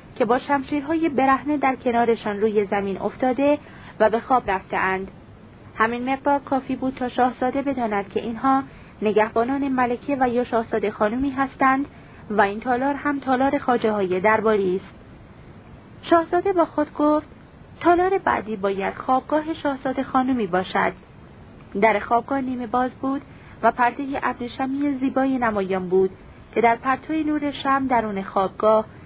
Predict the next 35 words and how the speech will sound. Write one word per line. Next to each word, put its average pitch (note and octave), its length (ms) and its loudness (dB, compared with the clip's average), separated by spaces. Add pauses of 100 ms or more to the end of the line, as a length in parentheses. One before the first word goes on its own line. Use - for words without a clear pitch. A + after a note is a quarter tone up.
(220)
از A#3+ 200 2
پشت E4+ 240 0
پرده D4 400 0
به C4+ 120 0
طور A3+ 280 0
تار G3 320 0
دیده A3 340 0
می‌شد. F#3+ 460 -2 (2000)
شاهزاده F#4 480 2
در F4 180 2
نهایت D#4 460 -2
احتیاط G#3+ 600 -2 (400)
با A#3 120 4
نوک C#4 200 -6
پنجه‌های D4+ 680 -4
پا D4+ 200 -4
از B3+ 280 -2
بالای C4+ 440 -4
سر C4+ 180 -4
خواجه‌ها G3+ 600 -2
عبور B3+ 240 -2
کرد C#4+ 320 0 (460)
و A3 140 4
آرام C4 420 0
بدون D4 260 -4
آنکه C#4+ 340 -6
آنها C#4 260 -2
را B3+ 100 -2
بیدار G3+ 360 -2
کند G3+ 400 -2
وارد A#3+ 340 0
خوابگاه G#3+ 580 0
شاهزاده A3 480 -2
خانم A3+ 360 0
شد. G3 300 0